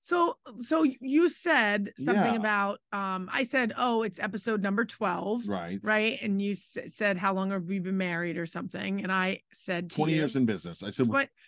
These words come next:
Speaker 1: so we've been married twenty-five years. And, um, well, this year will be twenty-five
Speaker 2: I knew that,
Speaker 1: years.
Speaker 2: by the way.
Speaker 1: You did know that.
Speaker 2: When she asked me and the
Speaker 1: You
Speaker 2: camera
Speaker 1: did.
Speaker 2: was not recording, I knew that.
Speaker 1: You did know that. And, um, and then you said,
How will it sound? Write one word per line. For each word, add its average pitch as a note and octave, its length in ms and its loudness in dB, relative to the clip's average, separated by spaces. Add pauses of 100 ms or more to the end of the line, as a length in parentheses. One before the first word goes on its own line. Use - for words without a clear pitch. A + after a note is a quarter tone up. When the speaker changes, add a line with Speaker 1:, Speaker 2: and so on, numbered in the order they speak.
Speaker 1:
so D#4+ 160 4
we've D#4+ 160 4
been F4 200 2
married D#4 320 2
twenty-five C4 420 -2
years. G3+ 480 -4 (340)
And, G#3+ 600 2
um, G3 320 0
well, G3 160 -2
this F#3+ 300 -4
year F#3 100 0
will F3+ 140 -2
be F#3 120 -4
twenty-five E3+ 360 0
Speaker 2:
I - 40 4
knew D#3+ 140 8
that, C#3+ 120 6
Speaker 1:
years. A2+ 100 2
Speaker 2:
by G2 140 2
the F#2+ 100 -2
way. F2+ 180 -2
Speaker 1:
You A#3 80 6
did A#3+ 180 0
know G#3 220 -6
that. A#3 100 -6
Speaker 2:
When A3 120 0
she A#2 240 0
asked A2+ 260 -2
me B2+ 80 -2
and A#2 80 2
the G#2 80 -2
Speaker 1:
You G#2 80 -2
Speaker 2:
camera A2+ 220 -2
Speaker 1:
did. A2 60 -2
Speaker 2:
was G2 120 -6
not G2+ 160 -6
recording, G#2 580 0
I F#2 120 -4
knew G2 320 0
that. D#2+ 260 -6 (100)
Speaker 1:
You A3 140 2
did G#3+ 180 2
know G3+ 200 -2
that. F#3+ 260 -2 (380)
And, B3+ 680 4
um, A3 600 2
and B3 120 0
then D4 380 0 (400)
you A#3 160 0
said, G#3+ 400 -2